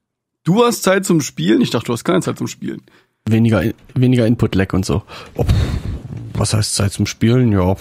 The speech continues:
Speaker 2: mal, mal eine halbe Stunde oder so. <laughs> Geht schon.
Speaker 1: <laughs>
Speaker 2: Aber, äh, nee, ich hatte das auch manchmal auch bei Ego-Shootern, dass mir schon so ein bisschen übel wurde oder so. Und das ist jetzt mit dem, äh, Setup gar nicht mehr. Durch die,
Speaker 1: Okay.
Speaker 2: vermutlich durch die vielen Bilder. Nehme ich an.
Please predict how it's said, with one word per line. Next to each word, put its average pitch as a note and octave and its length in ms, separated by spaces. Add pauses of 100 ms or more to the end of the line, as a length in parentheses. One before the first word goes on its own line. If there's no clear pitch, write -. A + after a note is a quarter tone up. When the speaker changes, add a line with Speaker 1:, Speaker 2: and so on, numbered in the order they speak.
(140)
Speaker 2:
mal, F#2 320 (400)
mal - 120
eine F2 120
halbe A2 220
Stunde C3+ 320
oder B2+ 200
so. C#3+ 200 (180)
<laughs> - 220
Geht D#3 180
schon. B2+ 320 (200)
Speaker 1:
<laughs> C#3 200
Speaker 2:
Aber, A#2 300 (340)
äh, B2 220 (260)
nee, D#3 140
ich F#3+ 80
hatte F3 140
das D#3+ 100
auch D3+ 80
manchmal D#3 320
auch D3 40
bei C3 100
Ego-Shootern, D#3+ 480
dass C#3 140
mir D3+ 60
schon C#3+ 180
so C#3 60
ein C3+ 80
bisschen B2+ 220
übel D#3+ 280
wurde G2+ 220
oder G#2 240
so. C3 180
Und B2 180
das B2 100
ist B2+ 140
jetzt - 180
mit B2 140
dem, C3 280
äh, B2 240
Setup B2+ 300
gar G#2+ 160
nicht A2+ 100
mehr. F2+ 160 (1000)
Durch - 100
die, F#2+ 180
Speaker 1:
Okay. C#3 320
Speaker 2:
vermutlich G2+ 380
durch G2+ 160
die A2 300
vielen G#2+ 340
Bilder. A2 320 (1160)
Nehme G#2 160
ich G2 120
an. - 140